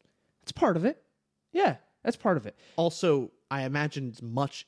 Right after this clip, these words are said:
Speaker 2: easier to draw large eyes than small eyes 'cause you have to do fine detail, where a big eye is big circle and you don't have to get finer detail.
Speaker 1: Y-, you're not, you're not completely off. It's definitely that, that's part of it.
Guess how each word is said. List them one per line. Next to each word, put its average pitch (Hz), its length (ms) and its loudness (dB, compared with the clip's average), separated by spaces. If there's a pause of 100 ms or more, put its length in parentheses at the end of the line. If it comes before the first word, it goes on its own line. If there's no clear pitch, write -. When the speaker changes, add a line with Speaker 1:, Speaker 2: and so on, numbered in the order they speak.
Speaker 2:
easier 127 480 -4
to 147 140 -4
draw 117 380 -4
large 113 520 -4
eyes 127 440 -4
than 104 160 -12
small 123 440 -4
eyes 151 220 -4
'cause 120 140 -6
you 123 80 -8
have 113 100 -8
to 123 100 -10
do 113 160 -12
fine 120 520 -8
detail, 135 500 -6
where 107 260 -12
a 127 60 -12
big 131 340 -4
eye 120 220 -4
is - 180 -10 (300)
big 135 200 -2
circle 131 520 -4
and 120 160 -8
you 123 60 -10
don't 127 120 -10
have 123 140 -12
to 117 80 -14
get - 200 -14
finer 110 380 -10
detail. 151 460 -10 (360)
Speaker 1:
Y-, - 140 -8
you're 151 180 0
not, 185 240 0
you're 147 80 -2
not 160 100 0
completely 151 320 2
off. 101 200 -4
It's 120 240 -4
definitely 143 340 -2
that, 120 220 -4
that's 123 180 -4
part 127 280 0
of 147 60 0
it. - 120 -2